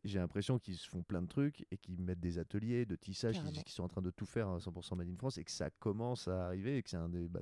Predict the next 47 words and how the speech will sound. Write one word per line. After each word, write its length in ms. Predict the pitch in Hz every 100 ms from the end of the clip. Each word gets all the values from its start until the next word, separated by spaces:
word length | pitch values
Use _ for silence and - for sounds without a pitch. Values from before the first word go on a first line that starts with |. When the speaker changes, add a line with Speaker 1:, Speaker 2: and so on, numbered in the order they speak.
| - -
Speaker 1:
c'est 220 | - 87
justement 260 | 82 98 101
avec 180 | 92 87
des, 100 | 85
on 60 |
va 100 | 82
dire, 160 | 90 87
des 120 | 85
vaisseaux, 560 | 82 90 - 95 87 92
euh, 40 | -
Speaker 2:
Des 100 | -
gros 160 | 240
comme 140 | 269 277
ça, 120 | 302
ouais. 80 | 240
Speaker 1:
des 40 |
trucs 200 | - -
comme 140 | - 92
ça 100 | -
Speaker 2:
Il 40 |
y 20 | 92
a 40 |
Speaker 1:
que 40 | 95
ça, 60 |
Speaker 2:
Atelier 140 | 85 -
Speaker 1:
ça 60 | 92
va 80 |
Speaker 2:
Tufferie 200 | 110 - 151
Speaker 1:
suivre, 100 | -
ouais. 40 |
Speaker 2:
aussi 220 | 95 95 226
qui 120 | 180
fait 180 | - 220
du 120 | 175
jean, 320 | 156 185 220 208
euh, 180 | 165 165
cent 140 | 175
pour 120 | -
cent 140 | - 175
made 180 | 165
in 120 | 170 175
France 380 | - 208 214
et 80 | 101
Speaker 1:
Mhm. 20 |
Speaker 2:
qui 120 | 101 156
sont 220 | - 165
super. 240 | - 175